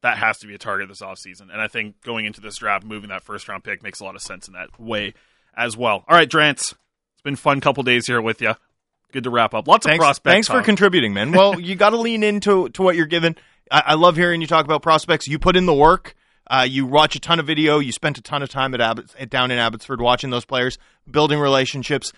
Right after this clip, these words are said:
Speaker 2: It's fun to watch you work. It's fun to do a show with you, my friend.
Speaker 1: Absolutely. Another fun thing to do.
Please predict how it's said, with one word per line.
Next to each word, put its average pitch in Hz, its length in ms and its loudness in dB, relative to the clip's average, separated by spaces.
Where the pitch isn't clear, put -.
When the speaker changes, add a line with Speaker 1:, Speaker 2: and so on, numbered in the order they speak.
Speaker 2:
It's - 100 -20
fun 175 180 4
to 180 80 6
watch 175 240 6
you 180 60 2
work. 165 200 4
It's - 120 -10
fun 165 160 2
to 160 80 -2
do 151 140 0
a 139 40 -2
show 139 240 0
with 127 160 -4
you, 107 80 -12
my 101 160 -6
friend. 92 320 -14
Speaker 1:
Absolutely. 104 400 -8
Another 151 200 -2
fun 165 240 0
thing 151 160 0
to 123 80 -2
do. 147 220 4